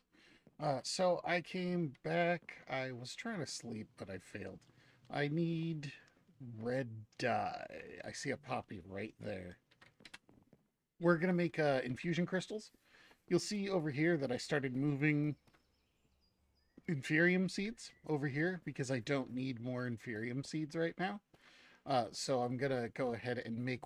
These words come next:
one full, uh, crop. I think it's right here. One, two, three, four. So right to here and all the way across. I'm gonna make this all Prudentium soil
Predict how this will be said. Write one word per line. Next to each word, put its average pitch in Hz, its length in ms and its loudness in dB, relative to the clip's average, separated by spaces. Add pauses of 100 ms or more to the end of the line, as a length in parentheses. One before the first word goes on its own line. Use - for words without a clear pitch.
one 165 300 2
full, 151 680 4 (1160)
uh, 123 240 0
crop. 135 760 2 (300)
I 135 40 -14
think 185 220 -12
it's - 300 -10 (260)
right 151 180 -4
here. 165 300 -6
One, 156 300 -6
two, 165 300 -8
three, 147 340 -8
four. 175 580 -4 (540)
So 131 320 -2
right 143 260 2
to 135 100 -6
here 135 420 -4 (220)
and 123 120 -2
all 123 160 2
the 123 60 -2
way 127 120 2
across. 123 540 0
I'm 135 100 -6
gonna 139 180 0
make 131 280 -2
this 147 200 -2
all 127 200 0
Prudentium 120 680 -2 (840)
soil 196 420 2